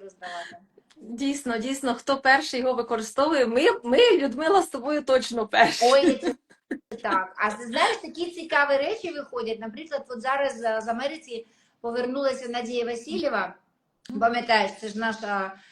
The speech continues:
Speaker 1: жінка-цифра українська, екс-генеральна директорка Microsoft України і наша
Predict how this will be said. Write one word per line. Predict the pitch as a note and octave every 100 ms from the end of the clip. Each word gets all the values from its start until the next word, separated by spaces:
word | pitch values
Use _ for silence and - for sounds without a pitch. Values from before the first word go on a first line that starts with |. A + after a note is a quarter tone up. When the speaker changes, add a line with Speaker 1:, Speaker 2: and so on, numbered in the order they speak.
| -
Speaker 1:
жінка-цифра | G3 C#4 C4+ B3 A#3+ D#4+ E4+ D4+ C4+
українська, | B3+ B3 B3 B3 A#3+ A3+ A3+ G#3+ G#3 -
екс-генеральна | A#3 A3+ G#3 A3 A3 A3 A3
директорка | G#3 G#3+ G#3+ G#3+ G#3 G#3 G3+ G3+
Microsoft | G3+ A3 G#3 G3
України | A3 A#3 D4+ C#4
і | B3 A#3
наша | B3 C4 A#3+